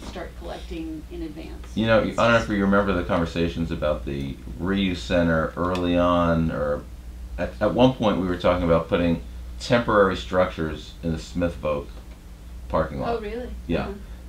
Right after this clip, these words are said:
Speaker 2: And one of the problems with that was just people coming and leaving stuff, you know, it's
Speaker 1: Yeah.
Speaker 2: just very difficult to control
Speaker 1: Yeah.
Speaker 2: that if you don't have a lock gate.
Speaker 1: It is very hard
Speaker 2: And if
Speaker 1: to
Speaker 2: you have a
Speaker 1: control.
Speaker 2: lock gate, they'll leave it outside the gate.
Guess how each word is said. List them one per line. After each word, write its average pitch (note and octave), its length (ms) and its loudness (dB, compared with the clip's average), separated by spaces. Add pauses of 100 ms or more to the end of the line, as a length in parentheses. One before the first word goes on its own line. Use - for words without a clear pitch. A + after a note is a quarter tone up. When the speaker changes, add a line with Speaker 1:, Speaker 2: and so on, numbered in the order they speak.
Speaker 2:
And G2 320 2
one A#2 160 6
of G#2 60 2
the F#2+ 60 0
problems G2 840 0 (100)
with E2 180 -4
that E2 240 2
was E2 440 0
just - 280 -6 (260)
people G#2 260 -2
coming G#2 240 2
and F#2 120 0
leaving F#2+ 260 -2
stuff, - 280 -6
you E2 100 0
know, E2 100 2
it's E2 120 -4
Speaker 1:
Yeah. - 60 -10 (320)
Speaker 2:
just G2 160 -4
very G#2+ 260 6
difficult G2+ 320 0
to - 60 -6
control B2 380 4
Speaker 1:
Yeah. G2+ 100 8
Speaker 2:
that - 60 4
if - 60 -6
you F#2 80 -2
don't F#2 120 2
have F2 100 2
a E2+ 40 6
lock D2+ 280 0
gate. B1+ 200 -6 (100)
Speaker 1:
It G3+ 120 -8
is G3+ 220 -8
very F#3+ 280 -8
hard - 220 -8
Speaker 2:
And G2+ 80 4
if G2 40 2
Speaker 1:
to G#2 60 4
Speaker 2:
you G#2+ 60 10
have A2+ 80 10
a A2 40 4
Speaker 1:
control. A2 140 8
Speaker 2:
lock G#2+ 100 -2
gate, G#2 120 0
they'll G2+ 80 2
leave F#2+ 160 2
it F2+ 60 4
outside E2+ 260 4
the D#2+ 100 -2
gate. - 200 -4